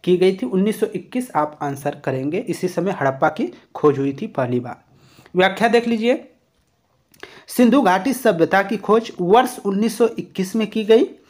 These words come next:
भारतीय पुरातत्व विभाग के महानिदेशक जॉन मार्शल के निर्देशन में दयाराम साहनी ने हड़प्पा के टीलों का पुनः अन्वेषण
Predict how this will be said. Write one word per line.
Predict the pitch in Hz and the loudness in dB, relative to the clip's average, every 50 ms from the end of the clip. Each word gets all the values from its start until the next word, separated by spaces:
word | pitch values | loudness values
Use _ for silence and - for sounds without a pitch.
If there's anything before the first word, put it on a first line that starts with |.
| - - - - - _ - | -20 -20 -20 -20 -20 _ -10
भारतीय | 131 131 156 175 196 202 - 277 285 | -4 0 2 2 2 2 2 0 0
पुरातत्व | - - 220 220 220 214 214 - 226 226 - 247 220 | 2 2 4 4 4 4 2 0 -2 0 0 -2 -2
विभाग | 175 175 151 135 - - 175 175 208 - - - - _ _ _ - | 0 -2 -2 -2 0 2 2 2 2 -2 -12 -20 -20 _ _ _ 4
के | 240 233 | 4 6
महानिदेशक | 226 202 190 - 190 247 254 226 208 175 170 160 - 175 180 185 - - 180 | 6 4 2 2 0 2 2 2 4 4 2 2 4 0 -2 -2 -2 -10 -10
जॉन | 147 147 190 202 220 233 | -2 2 2 2 4 2
मार्शल | 226 208 196 180 170 - - 190 190 | 2 2 2 2 0 0 0 0 0
के | 190 - 202 | 0 -2 0
निर्देशन | 190 180 170 160 147 139 147 143 143 - 175 185 | 2 4 2 2 4 4 2 2 2 0 -2 0
में | 196 220 277 359 349 - - - - _ - | 0 0 0 -2 -2 -6 -20 -20 -20 _ -8
दयाराम | 160 151 202 220 233 262 262 240 208 190 190 | 0 2 4 6 6 6 4 4 2 2 2
साहनी | 190 - - 160 143 - 151 170 208 | -2 -2 -2 -2 -2 0 0 0 2
ने | 214 214 220 277 311 - - _ - _ _ - - | 2 0 0 -2 -4 -6 -12 _ -20 _ _ -6 -2
हड़प्पा | 160 202 202 208 - 262 262 | 0 0 0 0 2 2 2
के | 254 254 - 190 175 180 | 2 2 0 0 0 0
टीलों | 180 - - 190 190 196 214 214 | -2 -4 -4 -2 2 4 4 4
का | 208 208 160 156 160 | 4 4 0 0 0
पुनः | 156 - 196 208 220 226 | -2 0 2 2 2 2
अन्वेषण | 226 - - 180 165 165 165 151 156 - 190 233 | 0 2 2 2 4 4 4 2 2 2 0 0